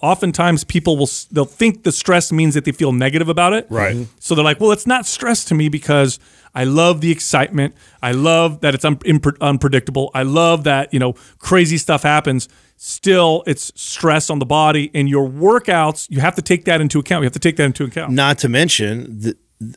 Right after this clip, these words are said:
Speaker 2: for, for most of these clients, okay, not everybody, I know overgeneralization to say all, but most of these clients that I would train that were first responders, they also have that mentality where they can switch it on and just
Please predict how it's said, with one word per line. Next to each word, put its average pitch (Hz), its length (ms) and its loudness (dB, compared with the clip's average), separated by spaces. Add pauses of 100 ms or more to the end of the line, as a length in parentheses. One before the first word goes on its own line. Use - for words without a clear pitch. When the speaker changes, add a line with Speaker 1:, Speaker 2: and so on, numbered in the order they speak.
(140)
Speaker 2:
for, 113 520 0
for 123 160 -8
most 165 360 2
of 135 80 -2
these 120 200 0
clients, 95 520 -2
okay, 101 200 -4
not 120 180 0
everybody, 95 480 0
I - 20 -2
know 104 220 -2
overgeneralization 104 1120 -2
to 90 60 -4
say 90 200 -2
all, 95 500 -4 (720)
but 127 180 0
most 147 380 2
of 147 80 0
these 135 160 2
clients 127 400 -2
that 120 80 0
I 110 60 2
would 107 160 -2
train 127 640 0
that 113 180 0
were 107 120 0
first 120 320 -2
responders, 117 640 0 (420)
they 139 220 0
also 170 460 0
have 123 500 0 (320)
that 143 300 -2
mentality 135 560 2
where 113 120 -2
they 135 120 2
can 127 160 -6
switch 123 520 0
it 120 60 -2
on 127 300 0
and 117 80 -2
just 95 180 -6